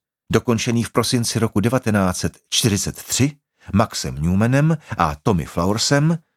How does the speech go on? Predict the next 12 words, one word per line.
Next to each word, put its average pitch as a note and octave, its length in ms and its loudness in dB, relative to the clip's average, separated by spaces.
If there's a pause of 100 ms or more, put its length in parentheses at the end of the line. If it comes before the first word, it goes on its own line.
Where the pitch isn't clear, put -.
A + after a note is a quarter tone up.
(260)
s - 160 0
podněty F#2+ 560 0 (160)
Elena E2 340 0
Turinga F2+ 560 0 (420)
na A#2 100 2
zámečku A2 580 0
Bletchley F2+ 360 0
Park, C#3 400 -2 (540)
představuje D#3+ 540 2 (120)
první E3+ 540 0
zcela - 480 0
elektronický, C3+ 920 -2